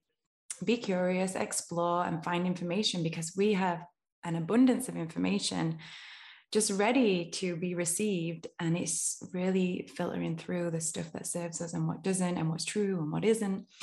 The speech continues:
So today we'll be discussing the birth plan. And also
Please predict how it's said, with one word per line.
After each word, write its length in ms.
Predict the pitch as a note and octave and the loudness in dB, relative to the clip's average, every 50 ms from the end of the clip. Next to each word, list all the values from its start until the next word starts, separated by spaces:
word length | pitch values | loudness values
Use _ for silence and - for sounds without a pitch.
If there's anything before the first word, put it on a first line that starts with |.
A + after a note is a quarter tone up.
| - - - - - - - _ _ | -16 -16 -16 -18 -18 -20 -20 _ _
So 640 | - - - G3+ G3 G3 F#3+ F#3+ F#3+ F#3+ F#3 - - - - _ _ _ _ _ _ _ _ - - - - - | -12 -4 -2 0 2 2 2 2 2 0 -2 -6 -10 -20 -20 _ _ _ _ _ _ _ _ -16 -14 -10 -6 -2
today 280 | G#3+ G3+ A3+ A#3+ C4 | 0 2 4 4 6
we'll 240 | B3+ A#3+ A#3 A3 G#3 | 6 6 6 4 4
be 420 | F#3 G3 F#3 F#3 F#3 F3+ F3+ F#3 - | 2 0 0 0 0 0 -2 -4 -8
discussing 600 | F3 - - - E3+ D#3+ - D#3+ D#3+ E3 E3 E3+ | -10 -10 -8 -8 -8 -6 -4 -2 0 0 0 0
the 60 | E3 | -2
birth 300 | E3 F3 - D3 D3 - | -2 -2 -4 -4 -6 -8
plan. 380 | - - F#3 G3 G#3+ A3+ A#3+ B3 - | -8 -6 -4 -2 0 0 0 0 0
And 300 | F#3 F#3 F#3 F3+ F3+ - - | 0 0 2 0 0 -2 -2
also 520 | G3+ G3+ G3+ - - B3 B3 B3 A#3 A#3 | -4 -4 -2 0 2 2 2 2 2 -2